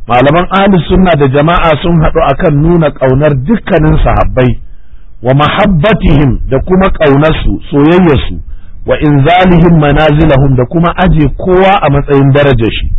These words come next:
wa taraddi anhum da yi musu radiyallahu anhu, a ce Allah ya yarda da shi addu'a, wa annahum siqatun, kuma su mutanen kirki ne, udulun amintattu ne, bi tawfiqillahi lahum, saboda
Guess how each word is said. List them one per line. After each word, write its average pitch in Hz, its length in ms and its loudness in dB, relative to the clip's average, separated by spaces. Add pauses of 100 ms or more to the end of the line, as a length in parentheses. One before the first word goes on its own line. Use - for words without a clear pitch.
(380)
wa 127 200 0
taraddi 151 600 2
anhum 156 420 2
da 127 100 2
yi 151 160 4
musu 190 300 2
radiyallahu 143 840 2
anhu, 135 520 2 (680)
a - 140 -2
ce - 160 -2
Allah 147 320 2
ya 120 100 2
yarda 120 240 2
da 131 80 2
shi 131 160 4
addu'a, 123 400 0 (800)
wa - 240 -2
annahum 214 680 2 (200)
siqatun, 156 760 -2 (100)
kuma 180 320 0
su 208 240 0 (120)
mutanen 165 540 0
kirki 180 380 0
ne, 101 180 -2 (520)
udulun 151 680 2
amintattu 156 800 0
ne, 101 220 0 (300)
bi 131 180 -4
tawfiqillahi 151 1040 2
lahum, 127 320 0 (380)
saboda 143 420 0